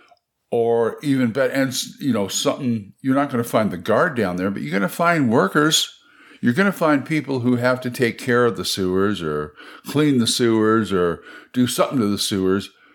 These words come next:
The regular maintenance, basically. Your, your P Cs could be the maintenance crew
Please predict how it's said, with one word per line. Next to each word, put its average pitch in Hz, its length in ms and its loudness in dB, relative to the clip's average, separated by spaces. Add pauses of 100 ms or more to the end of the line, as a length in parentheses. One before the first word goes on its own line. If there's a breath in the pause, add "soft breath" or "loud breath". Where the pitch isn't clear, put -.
(340 soft breath)
The 147 220 -2
regular 151 380 0
maintenance, 123 540 0
basically. 87 680 -2 (420 soft breath)
Your, 190 380 0 (160)
your 143 520 0 (280)
P 147 220 -2
Cs 180 340 -2
could 175 360 0
be 160 140 4
the 143 140 2
maintenance 156 480 2
crew 90 460 2